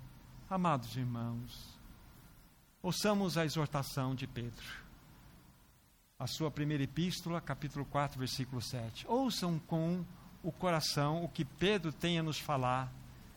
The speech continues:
Estas palavras de Pedro reverberam pelas gerações e chegam até nós. Primeira epístola de Pedro, capítulo quatro, versículo sete.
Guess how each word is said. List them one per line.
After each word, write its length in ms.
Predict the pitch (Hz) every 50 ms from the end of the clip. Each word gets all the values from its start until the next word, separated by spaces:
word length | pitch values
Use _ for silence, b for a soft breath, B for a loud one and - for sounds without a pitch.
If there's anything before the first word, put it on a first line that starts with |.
| B B B
Estas 380 | 156 160 165 - - 170 151 -
palavras 480 | - 185 170 160 170 185 185 170 151
de 100 | 156 160
Pedro 440 | 139 - - 165 185 190 160 143 143
reverberam 840 | 131 151 156 156 160 151 143 120 147 156 170 180 175 160 151 139 131 127 - - - - - - - - - - - - - - - - - - - - - - - - - - - - -
pelas 320 | - 202 226 220 208 180 147
gerações 680 | 175 190 185 180 160 - - - 175 185 180 160 - 175
e 80 | 175
chegam 580 | - - - - 208 247 262 233 180 180 165 160
até 220 | 143 - 143 135
nós. 440 | 127 127 127 123 123 113 - - - B B B B
Primeira 360 | - 147 147 165 208 240 233 214
epístola 380 | - - 208 180 - 175 165
de 120 | 143 139 131
Pedro, 520 | - - 147 151 165 165 170 196 208 180 B B B B B B
capítulo 500 | - 139 131 - - 240 233 - 240 233
quatro, 600 | - - - 147 151 151 147 - - 165 170 165 147 - - - - - - -
versículo 560 | 123 127 139 131 - - 156 147 - 156 156 139
sete. 720 | - - - 135 131 123 - - - - - - - -